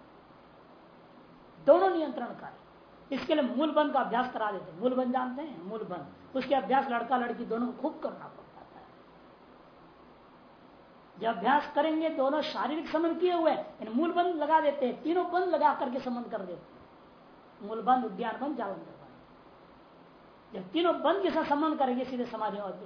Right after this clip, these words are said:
व्यक्ति झट पहुंच जाएगा। तो शारीरिक संबंध, दोनों की जो शक्तियां, दोनों का जो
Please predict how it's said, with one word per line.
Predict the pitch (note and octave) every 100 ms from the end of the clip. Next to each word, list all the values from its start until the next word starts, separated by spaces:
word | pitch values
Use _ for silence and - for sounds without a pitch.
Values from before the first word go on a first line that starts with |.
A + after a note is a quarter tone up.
| -
व्यक्ति | G3 E3 D#3
झट | B3 B3
पहुंच | A#3+ D#3+
जाएगा। | D#3+ - - - - - - - - - - - - - - - - - - - - - G3
तो |
शारीरिक | F#3+ F#3 A#3 B3
संबंध, | A#3 G#3 C4+ F#4 - - - - F#3
दोनों | A3+ C4
की | C4+ B3
जो | A#3+
शक्तियां, | - A3+ - C#4+ C#4+ C#4
दोनों | A#3 B3+ C4
का | B3+
जो | B3 C4+